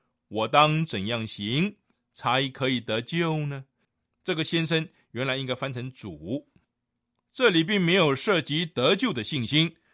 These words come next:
他不是说我当做什么才能永远得救。他还没有到他那个地步哎。他原先是慌了手脚，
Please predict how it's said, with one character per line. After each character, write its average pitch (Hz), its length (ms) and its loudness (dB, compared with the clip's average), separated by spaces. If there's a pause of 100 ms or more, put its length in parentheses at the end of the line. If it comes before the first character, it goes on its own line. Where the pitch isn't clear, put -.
(300)
他 220 160 6
不 262 120 -6
是 208 140 -6
说 226 300 6 (160)
我 147 160 4
当 233 200 6
做 233 220 4
什 117 320 -2
么 208 140 8
才 151 260 0
能 180 340 0
永 214 380 2
远 123 260 2
得 95 200 -6
救。 113 240 -4 (800)
他 240 120 4
还 240 120 6
没 294 100 0
有 254 40 -4
到 240 140 4
他 214 120 2
那 214 80 -4
个 208 80 0
地 226 160 -6
步 208 160 -4
哎。 104 160 -8 (720)
他 247 140 4
原 233 220 2
先 262 120 2
是 247 140 0
慌 262 320 2
了 254 80 2
手 233 320 -2
脚， 123 460 0